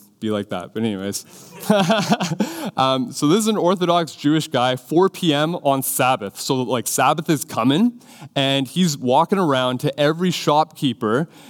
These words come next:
and saying, "Shabbat, Shabbat, like, it's, it's time to close up." Like, it was like he was the Sabbath police, right? So he's, he's going around, like, literally the whole block, like, we would just see him, like,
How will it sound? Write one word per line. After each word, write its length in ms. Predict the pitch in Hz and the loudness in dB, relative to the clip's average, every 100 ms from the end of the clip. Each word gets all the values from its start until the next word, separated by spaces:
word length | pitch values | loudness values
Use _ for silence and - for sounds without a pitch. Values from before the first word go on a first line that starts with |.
| 175 | -4
and 120 | 170 | 0
saying, 280 | - 147 143 | 2 2 0
"Shabbat, 460 | - 135 139 113 | -2 2 2 2
Shabbat, 540 | - 123 113 123 110 - | -4 -4 0 0 0 -4
like, 180 | 110 | -4
it's, 200 | 110 - | -2 -4
it's 220 | - 120 - | -4 -6 -2
time 200 | 139 139 | 0 0
to 40 | |
close 340 | 131 135 127 113 | -2 -2 -2 0
up." 440 | 117 - _ _ _ _ - | -2 -4 _ _ _ _ -4
Like, 180 | 127 - | -4 -2
it 120 | 135 | -2
was 140 | 127 | 0
like 100 | 139 | 0
he 80 | 143 | 0
was 180 | 135 113 | -4 -6
the 60 | 107 | -8
Sabbath 440 | - 113 117 - | -2 -2 -2 -8
police, 360 | 117 95 98 - | -10 -10 -10 -6
right? 260 | 104 156 - - - | -2 -4 -6 -20 -20
So 220 | - 143 | -4 0
he's, 380 | 131 131 156 151 | 0 0 -2 -2
he's 260 | - 139 139 | -4 -2 0
going 340 | - 139 185 | 0 2 2
around, 420 | 185 156 156 104 - | 2 0 0 -4 -4
like, 260 | 123 117 - - - | -4 -4 -6 -20 -6
literally 420 | 135 135 156 175 | 0 2 4 2
the 80 | 143 | 0
whole 260 | 123 151 151 | 0 0 0
block, 400 | 135 135 127 - | 2 2 2 -2
like, 160 | 117 | -6
we 140 | 120 127 | 0 2
would 160 | 135 | 2
just 180 | 127 123 | 0 -4
see 120 | - | 0
him, 120 | 135 104 | 0 0
like, 240 | 107 104 | -2 -4